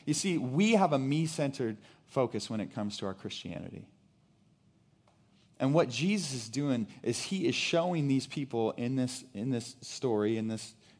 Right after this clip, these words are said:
in this context, he's saying, "Let me show you what it means to be sent." And he even goes on in John twenty, twenty-one, he says, "As the Father has sent me, so I am sending you."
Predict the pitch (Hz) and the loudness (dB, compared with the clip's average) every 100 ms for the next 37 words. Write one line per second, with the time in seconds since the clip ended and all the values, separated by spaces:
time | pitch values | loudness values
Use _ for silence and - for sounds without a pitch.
0 | - 123 110 - 120 120 110 98 - 104 | -6 -4 -4 -4 -4 -2 -2 -4 -6 -8
1 | - 107 104 117 117 120 - - 113 117 | -4 -2 0 -2 -2 -4 -4 -4 -2 -4
2 | 104 95 90 87 - _ - _ - 117 | -4 -6 -6 -10 -16 _ -20 _ -4 -2
3 | 104 107 101 - 92 - - 82 - - | 0 0 -2 -6 -8 -8 -8 -8 -10 -16
4 | - _ _ _ _ _ _ _ _ _ | -20 _ _ _ _ _ _ _ _ _
5 | _ _ _ _ - 120 117 170 175 160 | _ _ _ _ -4 -4 -2 -2 0 2
6 | 139 123 127 120 120 113 113 113 110 120 | 2 4 4 4 2 2 2 0 0 0
7 | 131 131 - 135 123 104 104 - - - | 2 0 -4 -4 -2 -2 -4 -10 -20 -14
8 | - 135 127 120 120 107 104 110 - 113 | -2 2 2 2 2 0 -2 -4 -2 -2
9 | 98 - 123 127 120 113 - 117 123 110 | -4 -8 -4 -2 -2 -4 0 0 0 -2
10 | 101 - 113 98 117 107 90 92 - _ | -4 -4 -6 -4 -2 -2 -2 -6 -12 _
11 | _ _ _ - - _ - - 135 123 | _ _ _ -20 -20 _ -14 -4 0 2
12 | 123 110 107 104 98 104 95 90 87 | 2 2 2 0 -2 -4 -4 -4 -6